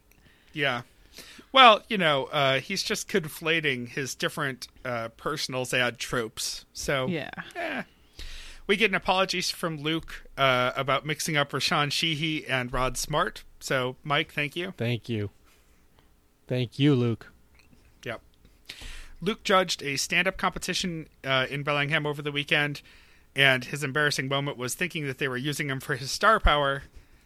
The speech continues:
Speaker 1: and then realizing that he was not invited to be a speaker on the panel. <laughs> He was an also ran among the judges.
Speaker 2: Ugh.
Speaker 1: Uh, this was not as nearly as cringy as he thinks it was. It was cringy in his mind,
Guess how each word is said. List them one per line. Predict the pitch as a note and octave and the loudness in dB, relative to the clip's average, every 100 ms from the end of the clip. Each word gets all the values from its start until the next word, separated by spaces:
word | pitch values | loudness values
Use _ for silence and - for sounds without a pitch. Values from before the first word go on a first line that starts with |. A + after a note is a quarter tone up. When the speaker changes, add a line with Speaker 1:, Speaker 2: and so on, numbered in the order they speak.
| - | -2
Speaker 1:
and | C#3 D3+ | 0 2
then | D3 | 2
realizing | D#3 D3+ C#3+ D#3 C#3+ | 2 2 2 0 -2
that | D3 | -2
he | - | -2
was | G3 G3 | 0 0
not | A3 B3+ - | 6 8 8
invited | D3+ D#3 C#3+ D3 D3 | 4 2 2 2 4
to | G3+ | 4
be | D#3 | 4
a | D#3+ | 2
speaker | - D#3+ F3 | 2 0 0
on | D3 F3+ | 0 0
the | - | 2
panel. | E3 D3 D#3 - | 2 2 -2 -2
<laughs> | A#3+ | -4
He | E3 | -2
was | D#3+ D3+ | 0 0
an | F3 | -2
also | C3 D#3 D3+ C3+ | -2 0 0 0
ran | B2+ C3+ D3+ - - | 0 0 0 -4 -4
among | D#3+ E3 D3 | -2 0 -2
the | C#3+ | -2
judges. | - - D3+ - - - - - - - - C#4 _ _ _ _ _ - _ _ - - - - - - - | -4 -4 -4 -6 -8 -14 -12 -10 -6 -6 -8 -20 _ _ _ _ _ -20 _ _ -20 -20 -20 -20 -20 -20 -18
Speaker 2:
Ugh. | F3 F#3 E3+ D#3 C3 E2+ C#2+ E2+ F2+ F#2 G2 B2 F#3+ - - - - - - - - - _ _ - | -14 -14 -12 -14 -14 -16 -16 -16 -16 -14 -12 -10 -8 -10 -16 -20 -20 -18 -16 -18 -20 -20 _ _ -4
Speaker 1:
Uh, | F#3 - | -4 0
this | G4+ - | -4 -2
was | C#4 - | -6 2
not | G3+ F3 | 4 4
as | D3+ | 0
nearly | F#3 F3+ D#3 | -2 -2 -2
as | C3+ | -4
cringy | - D#3+ D3 C3+ | -6 -6 -4 -2
as | B2 - | -2 -4
he | E3+ | -6
thinks | - D#3 C#3+ | -4 -4 -4
it | B2+ | -6
was. | B2 B2+ | -6 -4
It | F#3+ | -4
was | A3 | -2
cringy | - A#3+ F#3+ D#3+ | 2 2 4 2
in | C3+ | 0
his | D3 | -6
mind, | D3+ B3 G#3+ D3 C3 | -4 2 4 4 2